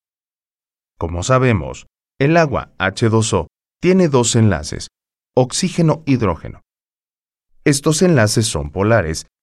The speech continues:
y la delta negativa del enlace la tiene el oxígeno, de tal forma que al acercarse dos moléculas, el oxígeno de una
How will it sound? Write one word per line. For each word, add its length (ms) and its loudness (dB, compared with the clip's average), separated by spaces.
y 100 4
la 180 4
delta 320 0
negativa 560 0
del 180 4
enlace 460 0
la 140 -2
tiene 340 -2
el 100 2
oxígeno, 580 -4
de 120 -4
tal 240 2
forma 400 2
que 180 -4
al 120 2
acercarse 680 -2
dos 320 0
moléculas, 680 2
el 120 2
oxígeno 520 0
de 100 0
una 380 -2